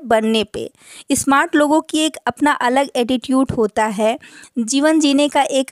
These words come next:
अलग ही स्टाइल होता है। तो आप कैसे स्मार्ट, रियल में स्मार्ट आप कैसे बने। तो बहुत सारे बच्चे होते हैं जो अपने पेरेंट्स के पैसे पे, माँ बाप के पैसे पे स्मार्ट दिखते हैं,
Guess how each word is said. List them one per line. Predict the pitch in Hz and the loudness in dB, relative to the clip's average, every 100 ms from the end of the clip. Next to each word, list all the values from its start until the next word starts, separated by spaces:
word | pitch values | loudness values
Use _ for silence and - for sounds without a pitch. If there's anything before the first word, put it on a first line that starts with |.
| - | -4
अलग | 240 262 269 | 0 2 2
ही | 330 | 2
स्टाइल | - - 220 220 226 | 0 0 0 0 0
होता | 202 196 214 208 | -2 -4 -4 -4
है। | 180 202 262 - - - - | -2 -2 -4 -10 -20 -6 2
तो | |
आप | 285 302 - | 2 2 2
कैसे | 269 277 330 339 285 | 2 2 0 0 -2
स्मार्ट, | - 254 254 320 - | -4 0 0 0 -4
रियल | 254 262 311 339 | 0 2 4 2
में | 320 311 | 2 0
स्मार्ट | - 247 247 240 | 0 -2 0 0
आप | 247 - | -2 0
कैसे | 220 220 - 302 427 _ _ - | 0 0 0 0 0 _ _ -6
बने। | 233 220 202 196 - - - - _ | -2 -2 -2 -4 -6 -16 -18 -18 _
तो | 359 | 0
बहुत | 370 302 320 370 | 4 4 2 2
सारे | 339 330 330 | 2 2 2
बच्चे | 285 - 320 | 2 0 2
होते | 302 269 277 | 4 2 2
हैं | 262 294 | 2 2
जो | 320 | 0
अपने | 311 330 | -2 -2
पेरेंट्स | 294 262 262 294 320 - | 0 2 2 0 -2 -2
के | 277 269 | -4 0
पैसे | 240 240 - 269 | 0 0 0 0
पे, | 247 254 262 | 2 0 2
माँ | 247 226 | 0 0
बाप | 240 240 | 0 -2
के | - 269 | -2 0
पैसे | 254 226 - 262 | 0 0 0 0
पे | 254 262 - | 0 -2 -2
स्मार्ट | 277 262 254 269 294 | -4 0 0 0 -2
दिखते | 214 - - 247 | -4 -4 -2 -2
हैं, | 220 208 | -2 -6